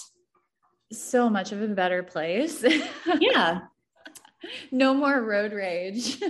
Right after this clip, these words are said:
Speaker 1: <laughs>
Speaker 2: No more road rage. I go, I go to networking groups and I meet people that are, they're, they're attorneys. There's people that have their own businesses.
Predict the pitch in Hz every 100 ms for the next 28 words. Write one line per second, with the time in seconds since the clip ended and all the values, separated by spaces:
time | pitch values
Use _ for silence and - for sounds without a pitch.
0 | - 359 - 277 320 403 294 320 302 214
1 | 175 - - 262 392 453 453 - _ _
2 | _ 254 311 480 392 220 202 208 208 202
3 | 190 226 262 - 233 220 240 269 269 -
4 | 233 233 226 208 190 190 185 202 190 180
5 | 180 175 185 - _ - _ - 185 170
6 | 165 - - - - 302 294 294 294 285
7 | 196 185 147 185 - - 165 175 226 247
8 | 247 240 240 226 220 214 214